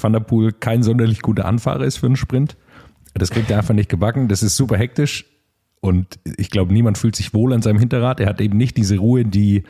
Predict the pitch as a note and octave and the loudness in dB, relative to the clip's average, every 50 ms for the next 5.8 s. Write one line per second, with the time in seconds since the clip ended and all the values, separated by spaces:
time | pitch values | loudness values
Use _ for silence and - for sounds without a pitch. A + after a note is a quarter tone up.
0 | - - - - - - - - G2 G#2+ A#2+ - - G2+ F#2 G2 A2 B2 - - | -14 -18 -18 -18 -18 -12 -4 0 2 2 2 2 0 -2 0 0 -2 -2 -4 -8
1 | - - - - G#2 F#2+ G2 F#2+ F#2+ F#2 - - A2+ A2 A2+ A2 G#2 - - A2 | -16 -10 -4 -2 0 0 2 0 0 0 0 0 0 2 2 0 0 -2 -2 -2
2 | G#2+ - A2+ A2+ A2 - - G2 F#2 F#2 F2+ F2 E2 D#2 F2 E2+ F2 E2+ F2 F2 | -2 0 -2 -2 -2 -2 -2 0 2 2 2 0 0 0 -2 -2 -2 0 -2 -4
3 | D#2+ - - A2 G#2+ G#2+ G2 F2 F#2+ - - G#2 F#2+ - - - F2 E2+ G2 F#2+ | -4 -2 -2 -2 0 0 0 0 -2 -2 -2 -4 -4 -4 -4 -6 -4 -4 -2 -2
4 | G#2+ G2 F#2+ F#2 G2+ G2+ - A2 G#2 F#2 E2 F#2+ F#2+ - - G2 F2+ - F#2+ F#2 | 0 0 0 0 0 0 0 0 -2 0 0 -2 -2 -2 -4 -4 -2 0 -2 0
5 | E2+ F2+ F#2 - - F#2 F#2 G2+ G2 F2 E2 F2 G2 - - | 0 0 0 0 0 0 0 0 -2 -2 -2 -2 -4 -4 -6